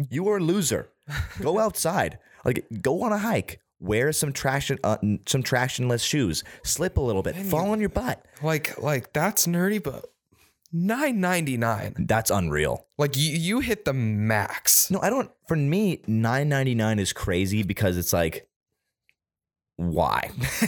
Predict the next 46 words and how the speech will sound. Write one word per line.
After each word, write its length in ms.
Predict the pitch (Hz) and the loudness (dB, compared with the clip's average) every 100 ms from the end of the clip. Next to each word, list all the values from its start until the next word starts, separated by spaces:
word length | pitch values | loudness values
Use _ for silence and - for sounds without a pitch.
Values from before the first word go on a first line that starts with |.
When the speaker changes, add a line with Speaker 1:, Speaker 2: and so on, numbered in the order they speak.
| 247 | 0
Speaker 1:
It's 240 | 262 - 262 | 0 0 0
like 300 | 175 196 - 220 190 196 180 | 0 -2 -2 0 0 0 0
Speaker 2:
What, 300 | 160 220 196 | 0 0 0
like, 260 | 170 185 180 - _ _ _ _ _ - | 0 0 -2 -6 _ _ _ _ _ -4
are 80 | 165 | 0
Speaker 1:
That 160 | 220 | 0
Speaker 2:
you, 80 | 226 - | 0 0
are 120 | 165 | 0
you 180 | 208 247 | 2 0
doing 400 | 151 147 160 165 | 0 0 0 0
anything 720 | 131 139 147 143 135 139 143 | 0 2 2 0 0 0 -2
besides 680 | 123 131 123 - 113 117 120 | 0 0 2 2 2 0 -2
playing 360 | - 120 120 117 | -2 -2 -2 0
Call 200 | 120 117 | 0 0
of 100 | 110 | 0
Duty? 300 | 110 113 127 | 0 2 2
Speaker 1:
That, 240 | 139 139 | 0 0
Speaker 2:
Do 80 | 143 | 0
you, 60 | |
Speaker 1:
yeah. 100 | 208 196 | 0 0
Speaker 2:
do 80 | 139 | -2
you 120 | 180 | -2
piss 300 | - 165 165 | -4 -4 -2
in 80 | 180 | -2
a 80 | 143 | 0
bottle? 540 | 113 117 131 143 196 - - - | 2 2 2 0 -4 -8 -4 -2
<laughs> 280 | 247 185 - | -2 -4 -2
Speaker 1:
Easily. 400 | 143 107 98 85 | 0 2 0 0
Speaker 2:
Do 100 | 160 | 0
you 60 | |
have 140 | 190 208 | 0 0
Speaker 1:
No, 60 | |
Speaker 2:
bathroom 440 | 165 165 - 190 190 | 0 0 0 -2 0
breaks? 300 | 202 214 220 | 0 0 0
Speaker 1:
it's 120 | - | 0
a 60 | 135 | 0
catheter. 460 | 123 92 95 76 | 0 0 0 0
It's 200 | 87 98 | 0 0
definitely 320 | - 107 107 95 | 0 2 2 0
a 40 | |
catheter. 580 | - 92 - - 180 175 | -2 -2 -2 -2 -2 -2
Speaker 2:
<laughs> 0 | |
It 160 | 175 - | -4 -2
has 300 | 214 - - | -2 -2 -4
to 100 | 143 | -6
be. 260 | 98 98 | -4 -4